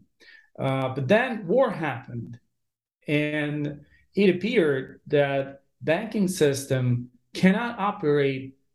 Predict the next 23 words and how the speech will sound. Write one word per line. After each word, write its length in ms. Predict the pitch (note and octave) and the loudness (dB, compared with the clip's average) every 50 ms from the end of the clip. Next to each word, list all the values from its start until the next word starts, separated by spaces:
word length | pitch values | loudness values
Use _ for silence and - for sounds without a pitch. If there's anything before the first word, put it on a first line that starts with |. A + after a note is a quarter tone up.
| _ _ - | _ _ -4
um, 640 | C3 C3+ C3+ C3+ C3 C3 C3 C3 C3 C3 - - - | -2 0 0 0 0 0 -2 -2 -4 -6 -6 -8 -2
as, 600 | - D3 C#3+ C#3 C3+ B2 A#2+ A#2+ A#2 A2 - - - D3 | 0 0 0 0 0 -2 -2 -2 -2 -4 -6 -6 -4 -2
uh, 600 | C#3 C#3+ C#3 C3+ - F#2+ - - C#3 C3+ C3+ B2+ - - - - | -2 -2 -2 -2 -4 -4 -4 -2 -2 -2 -2 -2 -4 -6 -8 -8
as 180 | - C#3 B2+ - | -6 -4 -4 -4
freely 500 | - - F#3 G#3 A#3+ A3 F3 D3+ C#3+ C3+ | 0 2 4 4 4 4 2 0 0 -2
as 140 | C#3 B2+ C3 | -4 -4 -6
it, 140 | C3 B2+ - D3+ D3 C#3+ - | -6 -4 -2 0 0 0 2
as 200 | C#3 C#3 C3 C3 | 0 0 0 0
it 220 | B2+ B2 B2 A#2+ - - - - - - - - - | 0 -2 -2 -6 -12 -16 -16 -16 -14 -14 -14 -12 -6
was 440 | C#3 C3 C3+ B2+ A#2+ - - - - - - | -2 -2 0 0 -2 -4 -6 -12 -16 -16 -10
during 440 | - C3 C3+ C3 C3 B2 A#2+ A#2+ - - _ | -6 -4 -2 0 2 2 0 0 -2 -8 _
peaceful 380 | - A3 A#3+ A#3 - - D3+ C#3 | 0 2 2 2 0 0 -2 -2
time. 480 | - - - A#2+ A#2+ A#2+ A#2 A#2 A#2 A#2+ - - _ _ _ _ _ _ - | -2 -2 0 2 2 2 2 0 -4 -6 -10 -18 _ _ _ _ _ _ -18
So 840 | - - - - D#3 D3+ D3+ D3+ D3+ D3 D3 D3 D3 C#3+ C#3+ C#3+ - _ _ _ _ _ _ _ | -12 -8 0 2 4 4 4 2 2 0 0 0 0 -2 -2 -6 -10 _ _ _ _ _ _ _
the, 320 | C#3+ C#3+ D3 - - - - _ _ _ _ _ _ | -2 -2 -2 -2 -6 -10 -16 _ _ _ _ _ _
I 180 | - D#3 F3 A3 | -4 -2 -2 -2
think, 580 | A#3+ - - F4 F4 D4 G3 D3 C3+ - - - - A#2 A2+ - - | -2 0 0 2 2 2 0 -2 -4 -6 -8 -10 -10 -10 -10 -4 -2
and, 360 | C#3+ C#3+ C#3 C#3 C#3 C3+ C#3+ | 0 0 2 0 0 0 0
uh, 240 | C3+ C3+ C3+ C3+ C3+ C3 C3 B2+ B2 A#2+ - _ _ _ | 0 0 0 -2 -4 -6 -8 -12 -14 -16 -20 _ _ _
maybe, 580 | - B2 C3+ C#3 C3+ C#3+ C#3 C3 C3 B2+ B2 A#2 A2+ - _ _ _ _ _ _ _ | -4 -2 0 0 2 2 0 0 0 -4 -6 -8 -10 -14 _ _ _ _ _ _ _
maybe 180 | - B2 C3 B2 | 0 0 0 2
someone 360 | B2 - C3+ C3 B2+ A#2+ A#2+ | 2 0 0 0 0 -2 -4
c-, 60 | - | -6